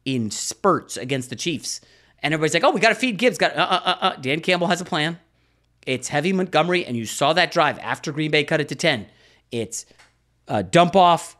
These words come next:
to Montgomery. It's a dump off to Gibbs. And then it's run the football between the tackles, let our offensive line just maul.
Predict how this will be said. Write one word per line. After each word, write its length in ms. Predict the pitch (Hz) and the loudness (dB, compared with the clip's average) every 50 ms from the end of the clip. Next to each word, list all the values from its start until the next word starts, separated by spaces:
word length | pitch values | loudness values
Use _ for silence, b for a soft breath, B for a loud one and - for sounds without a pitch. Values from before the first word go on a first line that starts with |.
| _ | _
to 80 | - 175 | 0 2
Montgomery. 480 | 165 165 - - 165 151 - - - _ _ | 2 4 6 6 4 4 4 -2 -6 _ _
It's 160 | - 113 107 | -10 -8 -8
a 60 | - 113 | -4 0
dump 200 | 120 151 151 170 | 0 2 2 2
off 120 | 165 165 | 0 0
to 60 | - 175 | 0 -2
Gibbs. 300 | 147 170 160 135 - - - | 2 2 2 2 0 -4 -6
And 120 | 123 127 127 | -4 -2 -2
then 120 | 127 123 | -2 -2
it's 200 | 110 - - - | -4 -6 -10 -4
run 220 | 104 139 180 233 | 0 2 2 2
the 60 | 240 - | 2 4
football 340 | - 214 220 220 202 190 | 2 2 4 4 4 4
between 300 | 180 160 - 185 185 190 | 4 2 -2 -2 0 0
the 60 | 180 160 | 0 0
tackles, 440 | - 175 156 147 170 160 135 - | 2 0 0 2 0 -2 -2 0
let 140 | 131 135 143 | -2 -2 0
our 220 | 123 123 123 117 - | 2 0 0 0 0
offensive 500 | - 131 151 - - 190 180 - 185 165 | 2 0 2 2 2 0 0 -2 -4 -2
line 380 | 165 156 156 151 151 151 151 156 b b b b b b | 0 2 2 4 2 2 -2 -4 b b b b b b
just 280 | - - 151 - - 117 | -6 -4 -4 -4 -4 -6
maul. 640 | 113 110 127 143 151 151 135 120 110 104 101 - | -4 -2 2 4 6 6 6 4 2 0 -4 -8